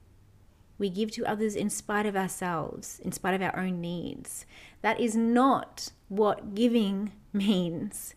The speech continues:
We do not have to give in spite of ourselves at all. That is not what it has to look like. And this is a really common vulnerability within our inner summer, to overgive or to give from a place that's not fully resourced or anchored in your power or your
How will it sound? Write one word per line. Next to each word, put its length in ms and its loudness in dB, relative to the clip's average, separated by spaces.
We 120 2
do 180 2
not 220 2
have 280 0
to 380 -4
give 520 0
in 140 -2
spite 300 0
of 120 -4
ourselves 560 -4
at 240 -2
all. 560 2
That 100 -6
is 120 -4
not 260 10
what 140 8
it 60 4
has 200 0
to 120 -4
look 200 -2
like. 380 -4
And 160 2
this 180 4
is 140 0
a 60 2
really 440 4
common 500 0
vulnerability 680 -2
within 640 -2
our 180 -4
inner 180 -2
summer, 540 -6
to 180 -10
overgive 760 0
or 100 -6
to 120 -6
give 220 -2
from 160 -4
a 60 -4
place 260 -6
that's 200 -12
not 280 -2
fully 300 -4
resourced 580 -6
or 100 -6
anchored 360 -6
in 160 -2
your 120 -2
power 520 -4
or 120 -4
your 260 -6